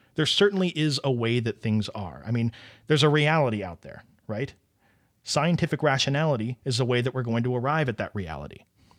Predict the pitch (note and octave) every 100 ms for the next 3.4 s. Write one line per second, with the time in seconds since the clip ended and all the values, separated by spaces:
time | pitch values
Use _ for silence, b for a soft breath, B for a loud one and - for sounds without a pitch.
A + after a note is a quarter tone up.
0 | b b b b b E3 E3 F3+ - G3
1 | - F3+ - D#3 - D3+ D3+ - B B
2 | B E3+ A3 G#2 A2+ - D#3 - C#3+ -
3 | G3+ - -